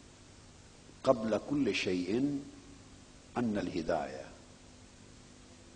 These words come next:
کہ جان لو ہر شے سے پہلے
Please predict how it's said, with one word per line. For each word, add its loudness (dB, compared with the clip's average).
کہ -6
جان 2
لو 2
ہر 4
شے 2
سے 2
پہلے 0